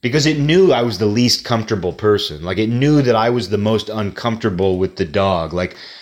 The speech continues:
everybody else was like, "Oh, it's a dog," you know? "Oh, it's a dog." And they, they greeted it. It greeted them and they greeted it. I think I just tried to sneak by. Like, while they were greeting the dog and the dog was greeting them,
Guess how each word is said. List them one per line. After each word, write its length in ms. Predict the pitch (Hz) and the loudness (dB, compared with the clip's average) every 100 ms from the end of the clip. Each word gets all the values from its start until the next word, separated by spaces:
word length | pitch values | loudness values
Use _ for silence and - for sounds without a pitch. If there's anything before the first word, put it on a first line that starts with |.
| - - | -16 -2
everybody 440 | 127 143 139 117 | 2 2 2 4
else 160 | 117 104 | 2 2
was 120 | 104 | 0
like, 100 | 113 | 2
"Oh, 200 | 135 123 | 4 4
it's 120 | 120 | 0
a 60 | 120 | -2
dog," 540 | 113 120 123 101 92 | 0 2 2 0 -2
you 120 | 90 | -6
know? 280 | 101 98 95 - - | -6 -6 -6 -12 -4
"Oh, 180 | 113 85 | 0 2
it's 140 | 85 | 0
a 100 | 78 | -2
dog." 680 | - 131 135 71 87 104 104 | -2 0 2 2 0 -4 -6
And 140 | 113 117 | -6 -2
they, 260 | 107 104 | -2 -4
they 400 | 110 107 98 87 101 | -4 -4 -4 -8 -12
greeted 400 | 101 117 131 113 | -4 0 0 0
it. 320 | 87 80 _ _ - | -4 -12 _ _ -2
It 140 | 143 | -2
greeted 460 | 143 143 147 139 113 | 0 2 2 2 2
them 260 | 113 120 | 0 2
and 120 | 110 104 | 0 2
they 160 | 110 | 0
greeted 380 | 98 113 101 92 | 2 0 2 2
it. 240 | 107 85 - - - - | 2 0 -8 -20 -20 -8
I 120 | - 131 | -2 0
think 140 | 139 | 2
I 120 | 123 | 2
just 180 | 127 123 | 2 2
tried 180 | 131 104 | 0 0
to 60 | |
sneak 460 | - - 113 110 87 | 0 2 2 0 0
by. 240 | 107 101 | 0 0
Like, 160 | 85 87 | 0 0
while 140 | 110 | 0
they 120 | 120 147 | 2 4
were 220 | 156 127 | 4 2
greeting 560 | 104 101 110 123 123 | -2 -4 -2 0 0
the 100 | 107 | 0
dog 400 | 95 104 110 104 | 2 4 4 2
and 80 | 98 | 0
the 60 | 92 | 0
dog 240 | 98 101 | 2 2
was 120 | 104 | 0
greeting 380 | 87 104 104 95 | -2 0 0 0
them, 360 | 95 107 95 | 0 0 0